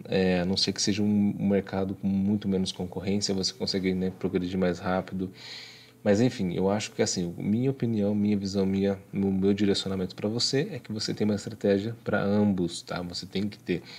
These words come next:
uma estratégia orgânica justamente pra rentabilizar mais, pra você não gastar tanto, mas você tem que ter,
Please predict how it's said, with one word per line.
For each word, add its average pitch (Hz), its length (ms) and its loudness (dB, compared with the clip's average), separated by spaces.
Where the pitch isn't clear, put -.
uma 87 80 -8
estratégia 87 400 -2
orgânica 95 520 0
justamente 92 460 -4
pra - 140 -8
rentabilizar 92 680 -4
mais, 85 320 -6
pra 90 160 -10
você - 140 -4
não 92 160 -6
gastar 90 340 -4
tanto, 92 480 -8
mas 95 140 -2
você 101 240 -4
tem 113 240 -2
que 123 100 -10
ter, 107 300 -2